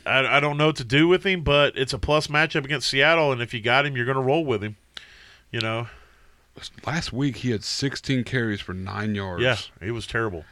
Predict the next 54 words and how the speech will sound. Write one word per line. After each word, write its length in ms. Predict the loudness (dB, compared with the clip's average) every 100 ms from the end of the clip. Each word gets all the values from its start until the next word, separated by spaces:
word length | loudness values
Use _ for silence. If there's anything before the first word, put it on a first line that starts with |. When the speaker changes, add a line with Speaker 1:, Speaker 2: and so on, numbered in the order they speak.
| _ -14 -2
Speaker 2:
That 240 | 2 2
is 160 | 2 0
the 120 | 0
worst 400 | 2 2 2 0
stat 300 | 0 0 2
line 220 | 0 0
I 100 | -2
think 180 | -2 -2
I've 140 | -2
ever 160 | -2 -4
seen. 200 | -4 -2
Speaker 1:
That's 180 | -2 0
the 80 | 0
worst 240 | 0 0
stat 220 | 0 2
line 160 | 2 -2
he's 260 | -4 -6
probably 340 | -2 0 0 0
ever 140 | -2
seen 340 | -4 -4 -6 -8
himself 640 | -6 -6 -4 0 -2 0
do. 340 | -2 -2 -4 -14 -20 -20 -20 -8 0
Speaker 2:
And 100 | 4
he 60 |
Speaker 1:
You 60 | 4
Speaker 2:
had 40 | 2
Speaker 1:
know? 40 |
Speaker 2:
f-, 80 | -2 0
he 100 | 4
Speaker 1:
And 80 | 6
Speaker 2:
had 40 |
Speaker 1:
it 40 | 6
was 80 |
Speaker 2:
four, 80 | 4
Speaker 1:
against 240 | 4 4 4
Houston. 480 | 0 0 -2 -8 0
Speaker 2:
he 120 | 4
Speaker 1:
That's 140 | 6
Speaker 2:
had, 60 | 4
Speaker 1:
the 60 | 2
thing. 380 | 2 2 0 -8
Speaker 2:
he 220 | -2 2 2
had 120 | 2
four 340 | 0 4 6
Speaker 1:
Four 0 |
ca-, 60 | 6
Speaker 2:
receptions 560 | 4 4 2 2 0 2
Speaker 1:
for 140 | 4
Speaker 2:
for 80 | 4
Speaker 1:
one 160 | 4 6
Speaker 2:
one 140 | 6
Speaker 1:
yard. 400 | 6 6 4 2
Speaker 2:
yard. 20 | 2
Speaker 1:
Yeah. 240 | 2 2